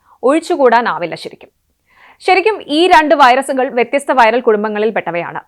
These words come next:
അണുബാധ, രോഗലക്ഷണങ്ങൾ, ദുർബലരായ ഗ്രൂപ്പുകൾ എന്നിവയിൽ ഈ വൈറസുകൾ സമാനതകൾ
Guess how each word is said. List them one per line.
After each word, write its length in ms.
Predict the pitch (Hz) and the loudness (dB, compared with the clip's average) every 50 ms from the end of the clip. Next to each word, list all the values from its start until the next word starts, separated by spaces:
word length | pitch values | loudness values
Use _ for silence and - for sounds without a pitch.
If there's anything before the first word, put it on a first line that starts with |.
| _ - - | _ -12 -10
അണുബാധ, 640 | 190 190 190 208 208 208 196 202 226 220 - - 190 | -8 -4 0 0 0 0 2 0 -2 -2 -2 -2 0
രോഗലക്ഷണങ്ങൾ, 760 | 202 202 202 214 226 214 208 - - 214 226 226 214 220 220 | 0 0 2 2 0 -2 -2 -6 -8 -8 -6 -4 -4 -4 -4
ദുർബലരായ 580 | 202 196 202 185 214 208 214 214 220 214 214 220 | -2 -4 -4 -4 -4 -4 -2 0 0 0 0 -2
ഗ്രൂപ്പുകൾ 520 | 196 190 226 240 254 247 277 233 247 247 - | -2 -2 -2 -2 -2 -4 -2 -2 -2 -2 -2
എന്നിവയിൽ 480 | - 214 226 262 247 226 214 254 262 - - | -4 -4 -4 -2 -2 0 -2 -2 -4 -8 -10
ഈ 160 | 247 269 330 | -10 -6 -2
വൈറസുകൾ 480 | 285 262 226 240 247 - 240 208 214 | 0 0 0 0 -4 -6 -6 -6 -6
സമാനതകൾ 600 | 247 - - 208 196 196 208 233 240 240 220 254 | -6 -6 -10 -8 -6 -6 -4 -4 -4 -2 -4 -4